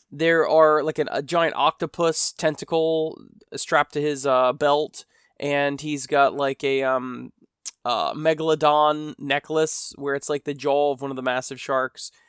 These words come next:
And his club is, like, looks to be a bunch of pylons and a bunch of stuff, like, strapped together. And he's got fishing net he's holding, and he's got a bunch of people in the fishing net. And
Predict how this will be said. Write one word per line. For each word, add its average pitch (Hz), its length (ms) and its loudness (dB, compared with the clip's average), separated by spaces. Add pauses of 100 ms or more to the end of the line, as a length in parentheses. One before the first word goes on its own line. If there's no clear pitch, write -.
(240)
And 143 460 0
his 151 280 -4
club 208 500 4
is, 156 140 -2
like, 160 180 0
looks 240 240 -10
to - 80 -12
be 170 100 -2
a 156 60 2
bunch 151 220 0
of 139 80 -8
pylons 147 680 2
and 135 60 -4
a 135 40 -2
bunch 139 240 -4
of 135 60 -10
stuff, - 380 -4
like, 127 220 -6 (200)
strapped - 360 -2
together. 131 480 -4 (380)
And 143 380 -2
he's 170 160 -4
got 160 180 0
fishing 175 460 0
net 160 280 4
he's 147 200 -6
holding, 156 380 0
and 151 80 -4
he's 143 160 -4
got 143 160 0
a 143 40 0
bunch 143 240 -4
of 135 60 -10
people 139 260 -8
in 135 60 -6
the 131 60 -8
fishing 131 380 -8
net. 131 340 -2
And 131 260 -6